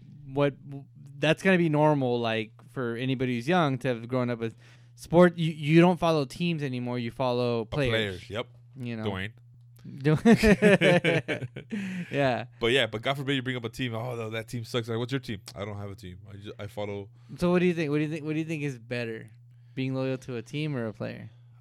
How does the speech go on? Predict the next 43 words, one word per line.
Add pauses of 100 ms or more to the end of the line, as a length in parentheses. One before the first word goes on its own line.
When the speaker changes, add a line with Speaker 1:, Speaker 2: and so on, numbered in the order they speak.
(160)
Speaker 2:
Um, (680)
<sighs>
there's
no
better. (440)
I
just
don't,
I
just
don't,
I
just
don't, (160)
Speaker 1:
<laughs>
Speaker 2:
the
thing
is,
it's
more
like,
w-,
are
you
gonna
Speaker 1:
Wait,
Speaker 2:
be
less,
Speaker 1:
wait.
Speaker 2:
what,
where
are
you
less
annoying? (500)
Are
you
gonna
be
less
annoying
when
you're